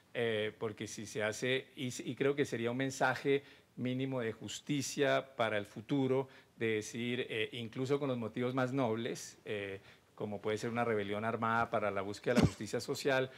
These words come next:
hay unos mínimos que no se pueden, eh, eh, exceder, y quien exceda esos mínimos y tenga las mayores responsabilidades frente a esos mínimos tiene que tener un mínimo de, eh, castigo.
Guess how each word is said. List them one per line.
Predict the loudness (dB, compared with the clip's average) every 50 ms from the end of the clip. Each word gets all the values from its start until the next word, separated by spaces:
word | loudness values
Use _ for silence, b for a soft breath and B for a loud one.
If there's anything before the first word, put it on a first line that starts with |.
| B B B B -4
hay | -4 -2 0
unos | 0 0 0 0 0
mínimos | 0 0 0 0 0 -2 -4
que | -4 -4 -4
no | -4
se | -2 -4 -2
pueden, | 0 2 2 4 4 2 0 -4 -6 -8 -6
eh, | -4 -2 -2 -2 -2 -4 -6 -8 -6
eh, | -8 -8 -6 -2
exceder, | -2 -2 -2 0 4 6 8 8 10 8 6 4 2
y | -2 -6 -10 -10
quien | -8 -4 -2 -2 -2 -2 -4 B B B B B -4
exceda | -4 -4 -2 0 2 4 6 6 4
esos | 2 0 -4 -4
mínimos | -2 0 0 0 0 -2 -4 -6
y | -6
tenga | -4 -2 -2 0
las | 0 0 -2
mayores | -2 -2 0 4 4 4 6
responsabilidades | 4 2 0 0 -4 -6 -2 -2 -2 -2 0 0 0 2 2 2 2 0 -4 B B B B B
frente | -2 -2 0 0 0
a | -2
esos | -2 -2 -4 -4 -2
mínimos | -2 -2 -2 -2 -2 -2 -2 -4 -6 -8 -12 -8
tiene | -6 -4 -2 -2
que | -2 -4
tener | -4 -4 -4 -4 -4 -4 -6
un | -6 -6 -4
mínimo | -4 -4 -4 -4 -4 -4 -4 -4 -6 -8 -8
de, | -6 -6 -4 -2 -2 0 -2 -2 -4
eh, | -6 -10 -8 -8 -10 -8 -2
castigo. | -2 -2 -2 -2 2 4 4 4 4 0 -8